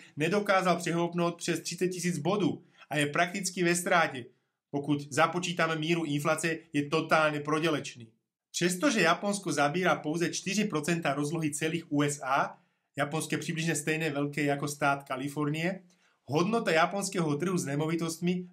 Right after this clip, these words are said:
byla tehdy čtyřikrát vyšší než celého trhu v U S A. Japonsko se proslavilo bizarním příběhem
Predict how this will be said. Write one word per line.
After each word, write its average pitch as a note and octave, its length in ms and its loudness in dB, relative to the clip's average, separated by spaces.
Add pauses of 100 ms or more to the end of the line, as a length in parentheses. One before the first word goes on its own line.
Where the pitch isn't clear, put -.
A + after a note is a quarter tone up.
byla D3 240 4
tehdy E3+ 440 -2
čtyřikrát F3 880 0
vyšší C#3+ 760 -4 (180)
než C#3+ 260 -4
celého G3 500 2
trhu E3 340 0
v - 100 -12
U D3+ 160 2
S D3 240 0
A. C3+ 260 2 (1300)
Japonsko G#3+ 560 -2
se G3 120 0
proslavilo F3+ 680 0 (120)
bizarním F#3+ 640 0
příběhem F3+ 680 0